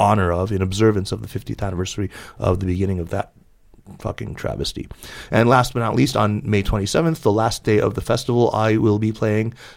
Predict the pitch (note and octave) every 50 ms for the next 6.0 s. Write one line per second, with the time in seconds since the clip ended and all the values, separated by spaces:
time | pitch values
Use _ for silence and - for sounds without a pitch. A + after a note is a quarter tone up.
0 | _ - - - - - G#2+ A2 A#2 A2 A#2 A2+ G#2 G#2 G2+ - - - G2+ F#2+
1 | F#2 F#2+ - - - - - - A2 F#2+ F#2+ F#2+ F#2 F2+ F#2+ A2 G#2+ - - -
2 | G#2+ G#2+ G#2 G#2 G2+ G#2 G2+ G#2 A2 A2 A2+ A2 G#2 G#2 G2+ G2 F#2 - - -
3 | G2+ G#2 F#2+ - - - - - G2+ F2+ F#2 G#2 G#2+ G#2 F#2 - - - - -
4 | - - - - - G#2 G2 - - F#2 F2+ - - - - - - - - -
5 | - B2 C3 C3 - D#4+ E4+ - A3+ A3 F#3 B2+ G2 - - F#2 F#2 F#2 F2